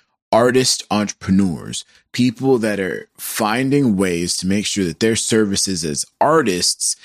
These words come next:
can be consumed in many different media, in many different ways. Because if you only as a business or as an entrepreneur make money one way,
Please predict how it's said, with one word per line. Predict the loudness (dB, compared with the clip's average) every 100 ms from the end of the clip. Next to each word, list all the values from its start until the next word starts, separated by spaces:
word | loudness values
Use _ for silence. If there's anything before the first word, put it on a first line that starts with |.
| -20 _
can | 0 2 4
be | 2
consumed | 2 -2 -6 -4 0 2 4 4 0 -2
in | 0 2 2
many | 2 0
different | 0 -2 -4 -6 -6 -4
media, | -2 -2 -4 -8 -10
in | -6 -4
many | -2 -2 -4
different | -6 -10 -14 -8
ways. | -8 -8 -14 -14 -14 -16 -20 _ -8
Because | -4 -2 -2
if | -4 -6 -8 -4
you | -2 -2 0
only | 0 2 2 0 -2
as | -4 -4
a | -4
business | -8 0 4 4 2 0 0
or | -2
as | -2 -4
an |
entrepreneur | -4 -4 -2 2 4 2 0 -4 -12 _
make | -4 0
money | 2 2 2 0 -2
one | -4 -2 0 0 0 0
way, | 2 2 0 -4 -10